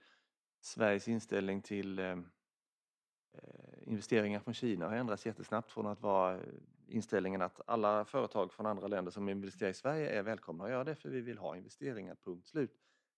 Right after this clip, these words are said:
till att vi vill, ja, men kanske just kinesiska investeringar och vill vi nog inte alltid ha.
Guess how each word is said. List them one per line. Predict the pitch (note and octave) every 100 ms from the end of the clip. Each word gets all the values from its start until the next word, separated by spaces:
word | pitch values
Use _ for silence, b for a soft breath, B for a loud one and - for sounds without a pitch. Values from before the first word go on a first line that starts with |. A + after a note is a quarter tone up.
| _
till | A#2+ G#2
att | G2+
vi | G#2
vill, | G2+ G2+
ja, | F#2+ G2+ G2+
men | G2+ G2+ G2
kanske | - G2+ A2
just | G#2 -
kinesiska | - A#2+ D3+ - C3+ C#3
investeringar | B2+ A#2+ B2+ F#2+ F#2 F#2
och | F#2+
vill | G2 F#2+
vi | G2+
nog | G2 F2 F2 G2
inte | E2+ -
alltid | C3 A#2 E2+
ha. | F2+ C2+